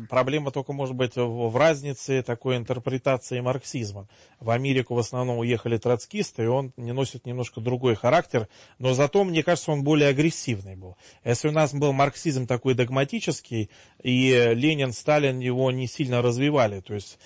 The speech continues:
не переходили, там, скажем, к гендерным проблемам, к формированию, там, какой-то половой идентичности, там, третьего пола, или, там, не знаю, проблемам гомосексуализма или еще чего-то, то в Америке это щас уже на другой стадии развития и очень активно,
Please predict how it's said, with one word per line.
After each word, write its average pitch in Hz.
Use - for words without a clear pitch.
не 131
переходили, 135
там, 107
скажем, 107
к 107
гендерным 113
проблемам, 165
к -
формированию, 135
там, 110
какой-то 117
половой 120
идентичности, 117
там, -
третьего 160
пола, 139
или, 120
там, 117
не 113
знаю, 110
проблемам 117
гомосексуализма 120
или 110
еще 110
чего-то, 185
то 123
в 120
Америке 170
это 175
щас 180
уже 156
на 135
другой 156
стадии 131
развития 143
и 143
очень 160
активно, 165